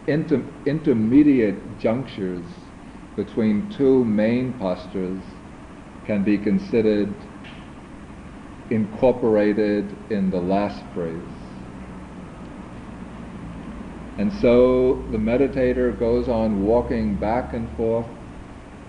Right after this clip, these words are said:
Then after the attention or the mindfulness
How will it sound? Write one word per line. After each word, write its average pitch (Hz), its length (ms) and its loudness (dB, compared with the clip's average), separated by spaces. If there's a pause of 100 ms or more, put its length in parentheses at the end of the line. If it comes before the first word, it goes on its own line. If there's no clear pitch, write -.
(340)
Then 110 300 2
after 143 680 2
the 117 220 2
attention 104 920 -2
or 95 120 -2
the 98 320 2 (120)
mindfulness 117 880 -2